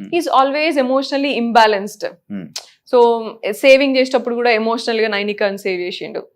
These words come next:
Speaker 1: Hmm.
Speaker 2: So, గేమ్ పరంగా కదా నువ్వు సేవ్ చేయాల్సింది అని,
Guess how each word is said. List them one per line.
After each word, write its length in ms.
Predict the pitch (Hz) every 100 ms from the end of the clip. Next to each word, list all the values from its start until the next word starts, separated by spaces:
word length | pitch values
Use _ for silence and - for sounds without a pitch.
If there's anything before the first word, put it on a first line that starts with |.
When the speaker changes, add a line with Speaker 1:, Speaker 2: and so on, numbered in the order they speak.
| _
Speaker 1:
Hmm. 100 | 214
Speaker 2:
So, 160 | - 311
గేమ్ 280 | 240 294 311
పరంగా 300 | 294 277 262
కదా 180 | 240 240
నువ్వు 140 | 240
సేవ్ 320 | 240 240 220 214
చేయాల్సింది 520 | 214 208 220 214 214
అని, 400 | 208 302 359